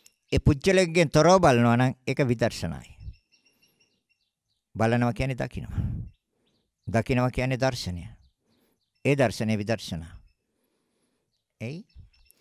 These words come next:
ඒ සම්මුති වශයෙන් දර්ශනය නෙමෙයි. ඒ පරමාර්ථ වශයෙන් දර්ශනය.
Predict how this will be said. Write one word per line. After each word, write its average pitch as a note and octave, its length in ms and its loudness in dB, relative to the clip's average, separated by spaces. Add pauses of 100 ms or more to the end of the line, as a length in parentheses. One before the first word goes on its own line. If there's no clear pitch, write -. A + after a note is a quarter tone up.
(340)
ඒ E3+ 100 0
සම්මුති F3+ 500 -2
වශයෙන් G3 420 -2
දර්ශනය F#3+ 420 0
නෙමෙයි. A3 320 0 (720)
ඒ F#3 80 2
පරමාර්ථ D#3 640 2
වශයෙන් F#2+ 320 -6
දර්ශනය. F2+ 400 -8